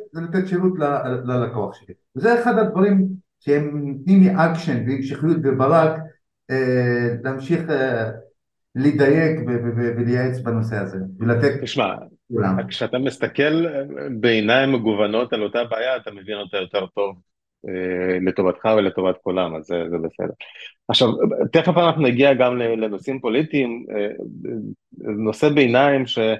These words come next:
Speaker 2: אה, מאוד מעניין אותי והוא די קשר אותנו. אה, הייתה מין תחושה הרבה שנים ש-, אה, לערבים, תושבי ישראל ולערבים, נגיד תושבי הגדה, פחות עזה בשנים האחרונות, כי היא מנותקת,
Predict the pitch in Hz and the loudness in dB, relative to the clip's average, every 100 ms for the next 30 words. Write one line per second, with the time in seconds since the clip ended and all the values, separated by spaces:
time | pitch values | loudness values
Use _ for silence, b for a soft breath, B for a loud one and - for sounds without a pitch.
0 | - _ _ _ _ _ - 107 104 127 | -6 _ _ _ _ _ -6 -2 0 2
1 | 139 117 123 139 127 123 107 107 120 131 | 2 2 2 0 0 -4 -4 -4 -4 -6
2 | 113 104 123 117 110 98 90 90 90 _ | -6 -6 -2 0 0 -2 -4 -6 -12 _
3 | _ _ _ _ - 107 101 104 - 110 | _ _ _ _ -4 0 2 0 0 -2
4 | 110 143 180 180 - 120 - 139 139 131 | 2 2 4 0 -4 -8 -2 0 2 0
5 | 117 123 127 117 123 123 - 107 107 104 | -2 -4 -6 -8 -8 -6 -4 -2 0 -2
6 | - _ _ _ _ _ _ _ - 117 | -6 _ _ _ _ _ _ _ -10 -6
7 | 107 104 98 98 92 92 92 92 90 92 | -4 -4 0 4 4 2 0 -2 -2 -2
8 | 92 92 87 139 151 143 120 - 110 123 | -2 -4 0 0 0 -2 -4 -4 -2 -2
9 | 123 - 104 120 123 123 117 95 101 98 | -4 -4 -4 -2 -2 -2 -6 -10 -8 -4
10 | 92 92 95 85 113 123 120 110 98 98 | -2 -2 -4 -4 -2 -2 -4 -6 -4 -4
11 | 98 - 107 110 101 90 95 117 113 - | -4 -6 2 2 4 2 2 2 0 -6
12 | 107 - 107 123 104 95 90 90 - 92 | -6 -4 -4 -2 -6 -8 -12 -14 -12 -14
13 | - 92 90 87 87 139 139 123 | -10 -10 -8 -10 0 0 2 0